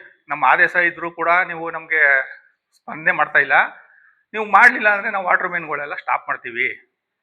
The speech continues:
ಅಂದು. ಲಾಸ್ಟ್‌ಗೆ ಎಮ್ ಎಲ್ ಎ ಅವ್ರ ಹತ್ರಕ್ಕೆ ಹೋದೋ, ಎಮ್ ಎ, ಮಾಜಿ ಎಮ್ ಎಲ್ ಎ ಅವ್ರ ಹತ್ರಕ್ಕೆ ಹೋದೋ, ಈತ ಗಾಣಕಲ್ ನಟರಾಜ್ ಹತ್ರಕ್ಕೆ ಹೋದೋ, ಎಲ್ಲಾರ್ನೂ ಕೇಳ್ಕೊಂಡು ಆದೇಶ ಅದೇ, ನಮ್ಗೆ ಆ ಆದೇಶದ ಪ್ರಕಾರ ನಮ್ಗೆ ಕೊಡಿ ಮಿನಿಮಮ್ ವೇಜಸ್,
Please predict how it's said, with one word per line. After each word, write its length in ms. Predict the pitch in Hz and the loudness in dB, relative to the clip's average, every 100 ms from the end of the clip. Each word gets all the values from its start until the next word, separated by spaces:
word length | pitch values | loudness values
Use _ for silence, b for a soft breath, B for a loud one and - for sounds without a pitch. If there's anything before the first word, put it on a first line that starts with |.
| - | -18
ಅಂದು. 240 | 123 113 - b b b - | -16 -16 -20 b b b 2
ಲಾಸ್ಟ್‌ಗೆ 320 | 165 185 180 | 4 4 2
ಎಮ್ 180 | 160 135 | 0 2
ಎಲ್ 120 | 170 | 2
ಎ 40 | 170 | 2
ಅವ್ರ 100 | 151 | -2
ಹತ್ರಕ್ಕೆ 260 | - 131 | -6 -10
ಹೋದೋ, 220 | 123 120 131 - _ _ _ _ _ - | -10 -8 -8 -10 _ _ _ _ _ -6
ಎಮ್ 160 | 123 151 | -4 0
ಎ, 260 | 156 151 | 0 0
ಮಾಜಿ 320 | 139 131 147 165 | 0 2 2 2
ಎಮ್ 260 | 151 143 | 0 0
ಎಲ್ 100 | 143 | 0
ಎ 60 | 143 135 | 2 2
ಅವ್ರ 160 | 131 | 0
ಹತ್ರಕ್ಕೆ 280 | 127 123 120 | -2 -10 -12
ಹೋದೋ, 200 | 117 117 123 - - _ _ _ - | -8 -4 -4 -6 -18 _ _ _ -4
ಈತ 280 | 135 127 131 | -4 0 0
ಗಾಣಕಲ್ 460 | 127 127 139 143 | 2 2 0 0
ನಟರಾಜ್ 300 | 127 127 143 | 0 0 -2
ಹತ್ರಕ್ಕೆ 280 | 143 - 123 | -4 -10 -12
ಹೋದೋ, 220 | 117 117 127 - _ _ - | -6 -4 -4 -6 _ _ -8
ಎಲ್ಲಾರ್ನೂ 320 | 131 185 220 | 2 4 4
ಕೇಳ್ಕೊಂಡು 460 | - 185 185 175 151 139 - | 2 2 2 0 -2 -4 -6
ಆದೇಶ 380 | - 160 202 208 | 0 4 6 6
ಅದೇ, 240 | 202 196 196 196 - _ | 6 6 2 0 -16 _
ನಮ್ಗೆ 160 | 147 151 | -8 -2
ಆ 80 | 120 120 | -2 2
ಆದೇಶದ 300 | 151 175 165 - | 2 0 -6 -8
ಪ್ರಕಾರ 300 | 143 135 165 | -6 -4 -6
ನಮ್ಗೆ 320 | 147 139 220 - _ _ _ | -8 -6 -6 -6 _ _ _
ಕೊಡಿ 180 | 160 165 | -6 -6
ಮಿನಿಮಮ್ 360 | 147 139 135 131 | -6 -10 -10 -10
ವೇಜಸ್, 320 | 117 113 | -10 -6